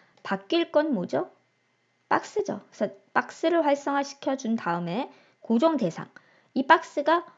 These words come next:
어디에 고정이 돼야 되죠? 바로 "안녕하세요"라고 써있는 텍스트에 고정이 돼야 됩니다. 그래서 "안녕하세요"를 클릭을 하고, 자, 여기 보시면 우측에 이 고정을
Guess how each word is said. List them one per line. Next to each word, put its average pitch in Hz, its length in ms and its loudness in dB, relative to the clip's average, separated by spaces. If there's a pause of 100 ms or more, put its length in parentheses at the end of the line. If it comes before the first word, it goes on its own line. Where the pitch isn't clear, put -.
(120)
어디에 277 420 4
고정이 233 360 -2
돼야 185 200 -4
되죠? 330 340 -4 (840)
바로 190 240 0
"안녕하세요"라고 214 1400 -2
써있는 240 320 2
텍스트에 415 460 -2
고정이 247 420 0
돼야 175 180 2
됩니다. 185 440 -2
그래서 - 180 -14
"안녕하세요"를 262 800 0
클릭을 254 300 -2
하고, 233 800 -2 (380)
자, - 240 -6 (200)
여기 247 220 0
보시면 233 360 -2
우측에 196 600 0
이 208 160 -4
고정을 269 800 6